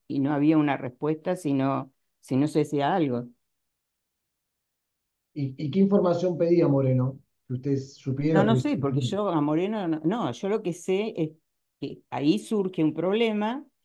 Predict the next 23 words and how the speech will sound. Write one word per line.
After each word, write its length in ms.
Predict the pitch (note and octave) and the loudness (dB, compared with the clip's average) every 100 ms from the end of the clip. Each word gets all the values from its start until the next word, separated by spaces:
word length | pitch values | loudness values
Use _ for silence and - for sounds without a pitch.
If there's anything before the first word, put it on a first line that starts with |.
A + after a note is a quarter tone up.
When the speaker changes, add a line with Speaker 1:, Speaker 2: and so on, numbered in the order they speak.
| _ | _
Speaker 2:
Bien. 360 | C3 B2+ C3+ E3+ | 2 4 4 2
Speaker 1:
que 120 | E3+ | 2
es 80 | - | 0
que 380 | F#3+ E3+ C#3+ D#3 | 2 4 2 -2
les 220 | C#3+ D3+ | 0 0
pide 520 | D#3 F#3+ F#3+ G3 G3+ - | 0 0 2 4 2 -2
a 100 | D3 | -4
las, 400 | C#3+ C#3 C3+ - - | -2 -4 -6 -10 -4
eh, 580 | C3 B2+ C3+ C3 B2+ - | -2 -2 -2 -4 -8 -6
eh, 200 | C3 C3 | -4 -2
a 160 | - B2+ | -2 -2
los 220 | C3 - | -2 2
técnicos 580 | F#3 F#3 F3+ E3 D#3 C#3 | 6 8 6 4 2 2
de, 160 | B2+ | 2
o 60 | B2 | 0
sea, 380 | B2 B2 A#2 - | 0 0 0 -2
a, 280 | A#2 C3 C3+ - - | -4 -4 -4 -6 -12
a, 220 | - A#2+ B2+ | -6 -4 -2
a 40 | |
Mor-, 320 | B2+ B2 D3+ - | 0 2 2 2
a 100 | C3 | 6
Mármora 540 | D#3+ C#3 B2 A#2+ B2 | 6 6 4 0 0
primero, 600 | B2 B2+ C#3 A#2+ A2+ A2 | 0 0 0 0 -4 -6